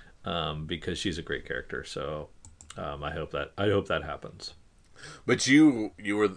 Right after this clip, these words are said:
Speaker 2: you know, you were big on this series from the get-go, this Vision series. You were there from
Speaker 1: Yes.
Speaker 2: day one,
Speaker 1: Yes.
Speaker 2: uh,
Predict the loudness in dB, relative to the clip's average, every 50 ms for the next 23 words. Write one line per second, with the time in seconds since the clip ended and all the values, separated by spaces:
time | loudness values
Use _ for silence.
0 | -4 -6 -4 -2 -2 -2 -4 -4 -4 -2 0 2 4 2 2 4 4 4 4 4
1 | 4 0 0 -2 -4 -4 -4 -4 -2 -2 -2 -4 -6 -6 -10 -10 -10 -10 -10 -8
2 | -4 -4 -2 -2 -4 -6 -8 -8 -6 -6 -8 -10 -8 -8 -8 -8 -8 -10 -12 -10
3 | -8 -6 -6 -6 -6 -8 -10 -8 -6 -4 -2 0 0 2 0 0 2 2 0 2
4 | 2 0 0 0 0 0 -2 -2 -2 -2 -4 -4 -6 -8 -10 -12 -14 -10 -8 -8
5 | -8 -8 -8 -12 -12 -8 -6 -6 -4 -6